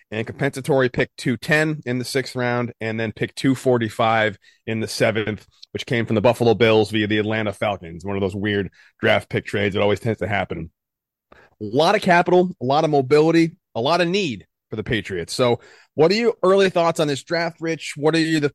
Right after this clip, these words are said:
think the Patriots' biggest needs are, and where would you see them going with their first round pick, assuming they actually stay in the first round, don't trade out?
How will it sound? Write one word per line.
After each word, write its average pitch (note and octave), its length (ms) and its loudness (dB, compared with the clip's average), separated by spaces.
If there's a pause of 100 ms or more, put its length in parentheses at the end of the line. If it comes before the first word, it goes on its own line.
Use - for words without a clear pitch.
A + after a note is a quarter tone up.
think D3+ 140 -4
the C3+ 60 -16
Patriots' D3 340 -2
biggest B2+ 340 -2
needs D3+ 380 -2
are, D3+ 420 4
and B2 220 -4
where D3 120 2
would D#3 120 0
you D#3+ 40 -4
see D#3 120 -6
them C#3 160 -6
going C3+ 220 0
with B2 100 -4
their A#2+ 80 -2
first B2 240 -6
round A#2 180 -4
pick, A#2+ 160 2
assuming C#3 320 -2
they B2 100 2
actually B2 320 0
stay B2+ 220 0
in B2 60 -2
the A2 80 -8
first A2+ 240 -6
round, G#2+ 260 -4
don't A2+ 160 -4
trade G#2+ 240 -2
out? F#2 240 -6